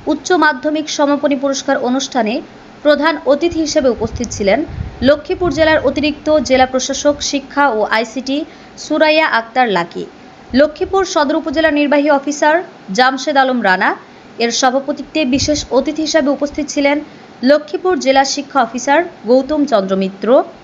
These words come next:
এ সময় লক্ষ্মীপুর সরকারি কলেজের এগারো জন, লক্ষ্মীপুর টেকনিক্যাল ট্রেনিং সেন্টারের চারজন, লক্ষ্মীপুর আদর্শ সামাদ সরকারি উচ্চ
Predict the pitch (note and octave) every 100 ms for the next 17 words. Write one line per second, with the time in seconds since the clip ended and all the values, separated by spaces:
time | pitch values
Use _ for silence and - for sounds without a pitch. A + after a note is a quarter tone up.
0 | - - - - - C#4+ F4+ D#4+ B3 E4+
1 | - B3+ C#4+ - E4+ F4+ F4 D#4 D4 D4+
2 | D4+ D4 C4+ C4+ C#4+ - - G#3 A3 B3
3 | C4 G#3 A#3+ F4 - - - B3+ D4 -
4 | E4+ F4 F4 D4+ D4+ D4+ D#4+ D#4 D4+ C#4+
5 | C#4+ D#4 D4+ D4 C#4 C#4+ C#4+ C#4+ - F#3
6 | F#3 F3+ B3 F4 - - - - B3 D4+
7 | D4+ F#4 F#4 F4+ - B3+ C#4+ - D#4+ E4
8 | E4+ - - - - D4+ D4 E4 - E4
9 | C#4+ D4+ D4+ D4